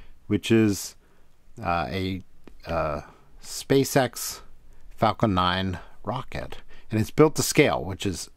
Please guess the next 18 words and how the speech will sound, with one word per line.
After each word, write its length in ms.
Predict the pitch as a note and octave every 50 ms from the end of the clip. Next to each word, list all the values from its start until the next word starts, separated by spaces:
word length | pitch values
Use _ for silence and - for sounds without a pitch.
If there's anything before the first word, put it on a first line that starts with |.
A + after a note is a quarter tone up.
| -
super 500 | - - - - - - C3 B2 - B2+
cool. 380 | - - A2 G2 - G2+ - - - - - - - - - - - - - - -
Um, 480 | - D#2+ D#2+ D#2+ D#2 D2+ D#2 D2 D2 - - - - - - - - - - - - - -
and 220 | D2+ E2 E2 E2
that's, 540 | F2 F2 F2+ F2+ - - - - - - - - - - -
that's 400 | C3 G#2+ D#2+ E2 E2+ - - -
this 200 | G2+ F#2+ - -
here. 260 | D#3 F3 F3 - - - - - - - - - - - - - - - - - - - - - - - - - - - - - - -
And 440 | C#3+ C3 C3 C3 C3+ C3+ B2+ - -
same 440 | - - - D#3 D3+ D3+ D3+ C#3+
person 640 | - - - - E3 E3+ D#3 - - F3 E3 E3 D#3
went 120 | D#3 D3
out 220 | D3+ D#3 D#3+ E3 D#3+
and 100 | D3+ B2+
built 260 | C#3 C#3+ D3 - -
a 60 | C#3
bunch 300 | B2+ C#3+ D3 D3 C3+ -
of, 420 | D3 D3 C#3+ C#3+ C#3 B2+ A#2 -